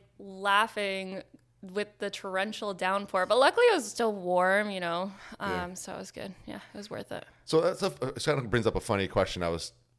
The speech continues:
Speaker 2: posing to someone the other day, 'cause, 'cause we'll get into your whole race career and stuff like
Speaker 1: Right,
Speaker 2: that in the
Speaker 1: right,
Speaker 2: second
Speaker 1: right.
Speaker 2: half here,
Speaker 1: Yeah.
Speaker 2: whatever. But, um, one of the tricks around here is all these beautifully groomed trails, right?
Speaker 1: Yep.
Speaker 2: All over the place. And it's been,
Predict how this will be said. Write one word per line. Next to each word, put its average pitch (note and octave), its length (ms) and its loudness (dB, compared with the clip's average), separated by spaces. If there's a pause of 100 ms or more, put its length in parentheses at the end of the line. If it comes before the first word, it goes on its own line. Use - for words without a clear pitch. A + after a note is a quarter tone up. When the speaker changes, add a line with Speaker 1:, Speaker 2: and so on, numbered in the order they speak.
(120)
Speaker 2:
posing F#2+ 320 -2
to F2 40 -6
someone F2 260 -4
the E2+ 100 2
other D#2+ 160 -2
day, F2 460 4
'cause, - 160 -8 (100)
'cause G2 420 -10
we'll A2 140 -6
get D3+ 100 4
into B2 240 0
your G#2 180 4
whole F2+ 380 4
race E2+ 240 0
career E2 280 -2
and D#2 80 -4
stuff D#2+ 140 -8
like E2+ 80 -2
Speaker 1:
Right, - 180 4
Speaker 2:
that D#2 100 2
in D2 60 -6
the - 40 0
Speaker 1:
right, - 60 2
Speaker 2:
second F2+ 200 2
Speaker 1:
right. A#2+ 80 -2
Speaker 2:
half D#2 220 -2
here, E2 100 0
Speaker 1:
Yeah. - 60 2
Speaker 2:
whatever. D2 200 -2
But, D#2+ 320 -4 (720)
um, F2 320 -6 (260)
one C3+ 200 2
of E3 80 2
the C3 80 2
tricks - 380 0
around E2+ 240 0
here A2 200 4
is F2 260 4 (420)
all G2 220 4
these A2+ 160 2
beautifully G#2+ 520 -4
groomed G#2+ 320 0
trails, F2+ 480 4
right? E2+ 340 2 (120)
Speaker 1:
Yep. F#3+ 240 -2
Speaker 2:
All G2 220 4
over G#2 120 2
the F2+ 100 0
place. D#2+ 500 -4 (560)
And G2 140 -2
it's F#2 80 -6
been, F#2 180 -6